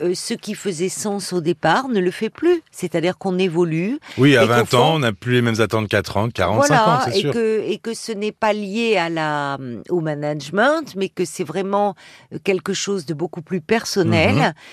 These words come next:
Speaker 1: et, et où, euh, bah, au fond, euh, il est, il peut être sain de réfléchir à une reconversion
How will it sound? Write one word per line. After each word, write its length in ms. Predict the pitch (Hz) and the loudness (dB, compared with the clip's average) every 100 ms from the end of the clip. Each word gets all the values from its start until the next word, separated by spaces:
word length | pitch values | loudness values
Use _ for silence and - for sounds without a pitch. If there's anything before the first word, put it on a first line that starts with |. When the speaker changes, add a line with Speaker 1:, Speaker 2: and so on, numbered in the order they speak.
| - _ | -20 _
Speaker 1:
et, 640 | 185 190 190 175 165 175 185 | -2 0 2 2 0 0 0
et 40 | |
où, 300 | 190 220 240 | 0 2 4
euh, 380 | 190 170 170 160 156 - _ - | 4 2 0 -4 -6 -20 _ -4
bah, 140 | 131 - 117 117 - | -4 -4 -14 -14 -12
au 260 | 202 190 202 | -6 -2 -2
fond, 460 | - 233 277 311 | -2 0 0 0
euh, 420 | 240 180 151 143 - 58 - | 2 2 2 0 -4 -10 -12
il 320 | 170 170 170 | -8 -4 0
est, 360 | 175 165 170 | 0 0 -2
il 160 | 165 175 | -4 -8
peut 120 | - | -2
être 280 | 185 165 - | -2 0 -8
sain 300 | - - 254 | -8 0 0
de 120 | 254 | 2
réfléchir 680 | 175 175 - 160 - - 285 | 0 0 -4 -4 -4 -4 -2
à 60 | 226 | 0
une 160 | 165 | 0
reconversion 760 | 160 170 - 196 247 - - 311 | 2 2 2 0 0 -4 -8 -8